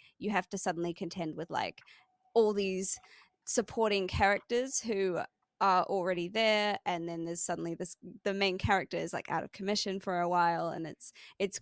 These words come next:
so I can definitely see why that one is a hard one to start with. And my, for me, the one I started with, it was just, like, even though I didn't understand what was going on,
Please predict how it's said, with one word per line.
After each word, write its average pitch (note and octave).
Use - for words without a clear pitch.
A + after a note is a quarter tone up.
so G#3
I F#3
can A3
definitely A3
see G3
why E3+
that E3+
one D#3+
is E3
a E3+
hard E3
one D3+
to F#3+
start -
with. -
And -
my, A3
for A#3+
me, A#3+
the G3
one F#3+
I F#3
started F3+
with, E3+
it G3
was F#3
just, -
like, E3
even A#3
though B3
I A3+
didn't G3
understand F3
what -
was F#3+
going E3
on, F3+